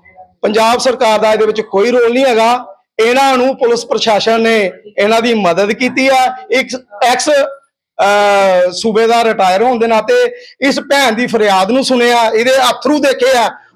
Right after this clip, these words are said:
ਉਹਦੇ ਕਾਰਨ ਜੋਗਿੰਦਰ ਪਾਲ ਜੀ, ਅਗਰ ਤੁਸੀਂ ਇਹਦੇ ਅਥਰੂ ਦੇਖ ਲੈਂਦੇ ਨਾ ਤੇ ਸ਼ਾਇਦ ਤੁਸੀਂ ਵੀ ਇਹਦੇ ਨਾਲ ਤੁਰ ਪੈਂਦੇ। ਮੈਂ ਜ਼ਿਆਦਾ ਗੱਲਾਂ ਨਹੀਂ ਕਰਨੀਆਂ ਚਾਹੁੰਦਾ।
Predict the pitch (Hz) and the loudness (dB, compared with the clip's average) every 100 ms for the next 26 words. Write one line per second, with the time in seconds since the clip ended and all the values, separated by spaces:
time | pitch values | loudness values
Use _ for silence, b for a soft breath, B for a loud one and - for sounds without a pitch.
0 | 233 262 302 285 254 240 226 254 269 262 | -2 0 0 0 0 0 -2 0 0 0
1 | 254 254 277 247 254 262 269 254 226 277 | 0 0 0 0 0 -2 0 0 0 0
2 | 247 262 269 233 208 196 220 254 233 - | -2 -4 -2 0 0 -2 -2 -2 -2 -6
3 | b _ 285 277 262 285 302 277 262 269 | b _ -2 0 2 2 0 -2 0 0
4 | 254 240 240 202 202 170 165 165 151 _ | 0 0 0 -2 -2 -4 -4 -6 -10 _
5 | _ 233 247 226 233 214 202 196 - 208 | _ -2 0 2 2 0 0 -2 -2 0
6 | 196 196 190 214 226 | 0 0 0 -2 -2